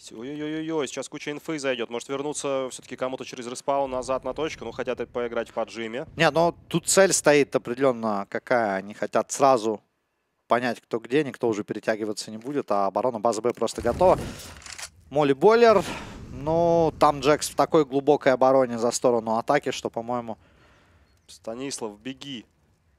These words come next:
Speaker 1: Тут пытается
Speaker 2: Он
Speaker 1: разводить
Speaker 2: там на-, он
Speaker 1: Ж К С.
Speaker 2: там настолько глубоко в респауне просто, как будто скоро он родится обратно.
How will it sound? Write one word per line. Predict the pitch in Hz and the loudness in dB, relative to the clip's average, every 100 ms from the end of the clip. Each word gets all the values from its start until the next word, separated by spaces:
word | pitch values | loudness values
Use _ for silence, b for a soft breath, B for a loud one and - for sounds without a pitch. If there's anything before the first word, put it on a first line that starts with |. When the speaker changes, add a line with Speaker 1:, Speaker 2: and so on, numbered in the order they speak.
| _ _ _ _ _ _ _ _ _ _ _ - - - - - - _ - _ - _ _ _ _ | _ _ _ _ _ _ _ _ _ _ _ -20 -20 -20 -20 -20 -20 _ -20 _ -20 _ _ _ _
Speaker 1:
Тут | - | -20
пытается | - - 131 101 - | -10 -2 0 0 -2
Speaker 2:
Он | |
Speaker 1:
разводить | 127 120 | 0 4
Speaker 2:
там | 151 156 | 4 4
на-, | 156 | 4
он | 156 160 | 6 6
Speaker 1:
Ж | 151 | 6
К | |
С. | |
Speaker 2:
там | 175 156 139 | 4 4 6
настолько | 156 156 - 196 170 143 139 | 6 6 6 8 8 6 4
глубоко | 120 131 135 143 175 143 | 4 2 6 6 8 6
в | 117 | 6
респауне | 117 - 156 180 170 127 | 0 4 6 8 6 4
просто, | 117 131 117 - | 0 0 0 -4
как | 117 113 | -4 -4
будто | 131 165 113 | -2 -2 -2
скоро | - 131 | 2 4
он | 120 117 | 4 2
родится | 113 113 95 - | 0 -2 -4 -2
обратно. | 110 123 120 - 107 | 0 2 2 0 -8